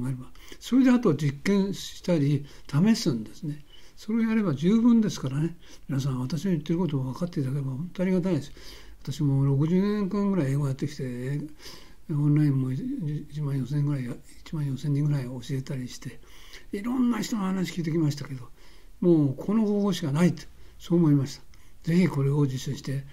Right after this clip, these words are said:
英語を勉強してください。頑張ってください。えー、必ず喋れるようになります。See you again.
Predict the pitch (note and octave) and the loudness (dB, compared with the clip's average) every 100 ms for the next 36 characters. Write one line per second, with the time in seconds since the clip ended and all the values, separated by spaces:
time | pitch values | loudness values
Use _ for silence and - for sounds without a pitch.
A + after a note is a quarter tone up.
0 | - - C#3 C#3 C3+ C3 C3 - C3+ - | -16 -8 -4 -2 -2 -4 -6 -8 -8 -10
1 | - - - - - - - C3 C3 C3+ | -14 -16 -18 -16 -16 -10 -4 -2 0 -2
2 | - - - - - - - - - B2 | -6 -12 -16 -18 -18 -18 -18 -18 -12 -12
3 | A2+ C3+ - - - - - - - - | -12 -16 -18 -18 -20 -20 -20 -20 -20 -20
4 | - - - - - - - - - - | -20 -20 -20 -20 -20 -20 -20 -18 -18 -18
5 | - - - - C3+ C3 - D3+ A#2 B2+ | -18 -16 -14 -4 -4 -2 -4 -4 -6 -6
6 | C3+ B2 - - - - - - - - | -6 -6 -10 -16 -18 -18 -18 -18 -18 -20
7 | - - - C3+ B2+ B2 B2 G2+ | -20 -12 -4 -2 -2 -4 -6 -8